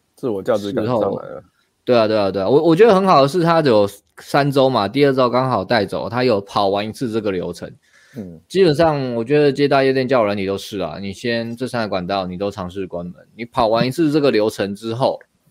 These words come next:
Speaker 2: 你就比较不会有奇怪的想法，你也真的知道，哦，实际上是怎么样的。哪怕你只是运气好，但是因为我们，我们带着你做嘛，所以我们，我们，你做完一次之后，我们跟你讲，你会知道，哎，的确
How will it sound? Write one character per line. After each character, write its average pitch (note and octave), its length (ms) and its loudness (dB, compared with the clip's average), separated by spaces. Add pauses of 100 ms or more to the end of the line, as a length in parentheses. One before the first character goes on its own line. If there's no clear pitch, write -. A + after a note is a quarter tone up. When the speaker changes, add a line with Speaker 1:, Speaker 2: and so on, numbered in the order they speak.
Speaker 2:
你 A2 160 -8
就 D3+ 180 2
比 A2 280 -6
较 C3+ 200 2
不 A2 300 -8
会 C3+ 160 2
有 F#2+ 120 0
奇 G2 360 -12
怪 A#2 200 0
的 E2 320 -10 (120)
想 F#2+ 280 -16
法， - 220 -12
你 A#2 80 -8
也 B2+ 100 -2
真 A#2+ 140 -4
的 A2 100 -4
知 A2 140 -16
道， G#2+ 200 -2
哦， F#2 40 -8
实 G#2+ 240 -14
际 B2 160 -4
上 A2 180 -6
是 G#2 240 -10
怎 - 200 -10
么 - 140 -20
样 G2+ 280 -6
的。 - 140 -20
哪 A#2 160 -4
怕 F3 160 0
你 D#3 100 2
只 C3 100 -2
是 C3 100 2
运 A#2+ 120 0
气 G#2 220 -6
好， - 200 -12
但 F3 140 2
是 F3+ 100 4
因 E3+ 120 2
为 E3+ 100 6
我 A#2+ 140 6
们， G#2 240 -2
我 A2 80 -4
们 A#2 120 -2
带 C3 160 2
着 A#2 100 0
你 F2+ 100 -2
做 G2 200 -4
嘛， F2+ 180 -12
所 C3+ 120 -4
以 - 20 4
我 B2+ 60 2
们， G2+ 180 -4 (200)
我 A2 80 -6
们， G#2+ 260 -4 (380)
你 A2 100 -2
做 E3 160 4
完 A2+ 160 4
一 G#2+ 40 -2
次 B2+ 140 -6
之 C3+ 60 0
后， A#2+ 60 4
我 G#2 40 2
们 F#2+ 80 -4
跟 A#2+ 160 -2
你 A#2 60 -2
讲， F#2+ 160 -4
你 F#2+ 60 -4
会 A2+ 80 0
知 A#2+ 80 -2
道， G#2+ 60 2
哎， D#3 120 4
的 B2+ 160 -2
确 A#2+ 320 0